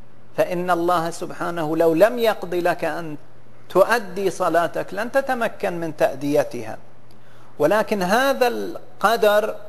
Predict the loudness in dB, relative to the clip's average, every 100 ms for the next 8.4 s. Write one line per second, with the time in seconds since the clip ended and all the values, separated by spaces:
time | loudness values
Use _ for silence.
0 | -10 0 2 2 2 0 0 0 0 4
1 | 4 4 4 4 2 0 -2 -6 -8 -12
2 | -12 -12 -12 -12 -12 -12 -12 -12 -12 -12
3 | -12 -12 -12 -12 -12 -12 -10 -10 0 2
4 | 2 -2 -8 -12 -12 0 2 2 0 -2
5 | -2 2 4 4 2 -2 -2 -2 -6 -10
6 | -12 -12 -2 0 0 0 4 4 2 -2
7 | -2 0 0 -2 4 6 6 2 -4 -6
8 | -8 -12 -12 -12